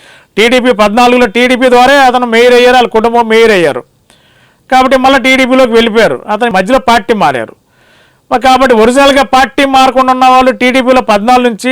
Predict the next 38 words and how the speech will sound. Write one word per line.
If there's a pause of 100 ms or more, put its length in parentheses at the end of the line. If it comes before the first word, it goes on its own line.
లేదా
అంతకుముందు
నుంచి
ఉన్న
వాళ్ళు
కూడా (580)
ఏదో (120)
పదో
కావాలని
కోరుకుంటారు
కదా, (400)
మరి
వాళ్ళకి
అవకాశం
వస్తుందా
రాదా (120)
చూడాలి. (500)
మరి (100)
ప్రజానీకం
ఏలూరులో
చర్చ
జరుగుతున్నట్టుగా (420)
పెదబాబు
గారు
మేయర్గా (100)
ఏలూరులో
ఉండబోతున్నారా, (120)
కాబోతున్నారా
అనేది
చర్చ
నడుస్తుంది. (420)
మరి
ఏం
జరుగుతుంది,
మరి
ఏలూరు
ఎమ్మెల్యే
గారు